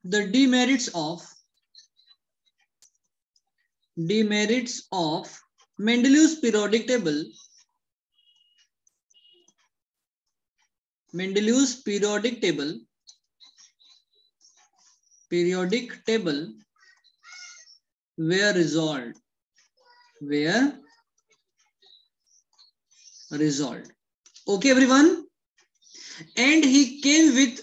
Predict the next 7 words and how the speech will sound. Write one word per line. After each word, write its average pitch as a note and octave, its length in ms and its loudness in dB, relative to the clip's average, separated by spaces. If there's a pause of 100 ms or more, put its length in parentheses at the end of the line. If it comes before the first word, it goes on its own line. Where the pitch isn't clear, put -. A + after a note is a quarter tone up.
(120)
the A3+ 240 4 (100)
new D4+ 560 0 (680)
law G3 640 -2
called G#3+ 400 -2
modern G#3 640 -4
periodic E3 520 -4
law. E3+ 200 -10